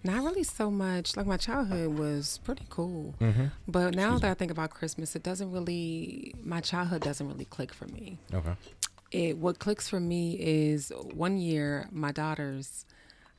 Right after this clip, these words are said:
Speaker 1: um, we had gotten them, you know, toys and stuff like
Speaker 2: Thank
Speaker 1: that,
Speaker 2: you.
Speaker 1: but they had just been in a space where they did not deserve a whole bunch of stuff.
Speaker 2: Mm-hmm.
Speaker 1: And so I decided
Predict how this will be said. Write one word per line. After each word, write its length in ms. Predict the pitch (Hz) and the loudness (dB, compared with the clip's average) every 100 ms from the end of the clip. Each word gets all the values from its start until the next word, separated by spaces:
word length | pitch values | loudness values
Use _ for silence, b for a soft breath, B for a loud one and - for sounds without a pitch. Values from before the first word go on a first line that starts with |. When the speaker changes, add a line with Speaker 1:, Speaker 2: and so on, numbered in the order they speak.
| - | -6
Speaker 1:
um, 500 | 147 143 131 131 151 202 202 | -2 0 0 -4 -8 -12 -10
we 120 | 156 165 | 0 0
had 80 | |
gotten 360 | 151 190 190 165 | 2 0 0 0
them, 240 | 151 147 | 2 0
you 80 | 160 | 0
know, 240 | 180 - 143 | -4 -6 -10
toys 500 | - 143 131 127 123 | -8 -4 -2 -2 -4
and 80 | 135 | -8
stuff 240 | 127 110 - | -8 -10 -8
like 140 | - | -6
Speaker 2:
Thank 120 | - | -2
Speaker 1:
that, 180 | 147 131 | 0 2
Speaker 2:
you. 80 | 104 | 2
Speaker 1:
but 360 | 160 175 147 131 - - - - - - - - - | 2 2 2 -2 -8 -20 -20 -20 -20 -14 -10 -8 -4
they 140 | - 175 | 2 2
had 200 | 170 156 | 2 -2
just 280 | 147 - | -6 -2
been 140 | - 151 | 0 2
in 80 | 147 | 2
a 60 | |
space 400 | 147 - 143 147 | -2 -4 -4 -4
where 80 | - | -4
they 100 | 156 | -4
did 200 | 160 - | -4 -4
not 580 | 120 143 139 123 - - - - | -2 0 0 -4 -10 -14 -14 -6
deserve 360 | 147 139 131 117 | -6 -4 -6 -4
a 40 | |
whole 240 | 156 160 | 0 2
bunch 240 | 151 135 135 | 2 -2 -4
of 80 | 131 | -6
stuff. 320 | - 90 78 | -8 -8 -6
Speaker 2:
Mm-hmm. 420 | - 95 95 104 147 - - | 0 2 4 6 4 2 -2
Speaker 1:
And 180 | 151 151 | 0 0
so 500 | - 160 151 147 143 143 - - | 2 2 4 2 0 -4 -10 -10
I 80 | |
decided 560 | 156 - 202 220 185 - | -8 -6 -4 -2 -4 -8